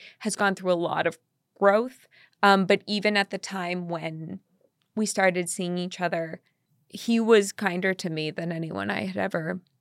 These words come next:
been in a relationship with, and more respectful, and also more like, "I want you to do your own thing. Like, don't do my thing. You're welcome to. You're welcome to come along, but, like, you don't like this. Why? Like, go do something that makes you happy."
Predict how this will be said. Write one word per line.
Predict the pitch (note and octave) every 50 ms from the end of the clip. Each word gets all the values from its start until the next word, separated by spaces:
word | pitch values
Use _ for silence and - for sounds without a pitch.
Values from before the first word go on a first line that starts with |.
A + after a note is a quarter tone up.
| _ _ _ _ - -
been | - G3 F#3+ F3+
in | F3 E3 D#3+
a | D#3+
relationship | D#3+ D#3+ D#3+ D#3+ D#3+ F3+ - - - G3 - - - -
with, | - F3 F3+ -
and | F#3 G3
more | F#3+ F#3+ F#3+ F#3
respectful, | F#3 F3+ - - - F3+ F3+ _ - G3+ G3 -
and | - G3+ G3 -
also | - G3 G3+ G3+ - A3
more | G#3+ G#3+ G#3+ G3 G3 G3+
like, | G3+ F#3+ F#3+ F#3 - _ _ _ _ _ _ _ _ _ _ -
"I | F#3+ G#3
want | A#3+ D4+ E4 -
you | A#3 B3+ C#4
to | C#4+ C4+
do | G#3 A3+ A#3+
your | A#3+ A#3 A3 - -
own | G3 G#3+ G#3+
thing. | - A3 - A#1+ - F#3+ - _ _ _ _ _ _ -
Like, | G3+ G3
don't | - G3+ A#3
do | A#3 E4+ F#4
my | D#4+ G3 -
thing. | - - - - A3 C4+ - _ _ -
You're | G3 G#3 G3+
welcome | G3 G3+ A#3+ - G#4+ A4
to. | F4+ - G#3+ F#3 G3+
You're | B3+ A#3 G#3
welcome | G3+ G3+ G#3+ - B3 A#3+
to | A3+
come | A3 G#3 F#3+
along, | F3 D#3+ - - - A3+ A#3+ A#3
but, | G3+ - - -
like, | F3+ F3+ E3+ E3 - - _ _ _ _ _ _ _ _ _ _ _ _ _ _ _ -
you | - A3
don't | B3 F#4 F#4+ - - -
like | - E4+ - _ _ _ _ -
this. | D#3+ - - - - - - - _ _ _
Why? | - F#3 F3+ F3+ G#3 A3 - -
Like, | A3+ A3 G3+ - _ _ _ _ _ _ _ _
go | - A3+ A3+
do | A#3 D4
something | C#4+ D#4 D#4 E4 D#4+
that | D#4
makes | E4 D#4+ - -
you | D#4+
happy." | D4 - F#4 - - - - - F#3+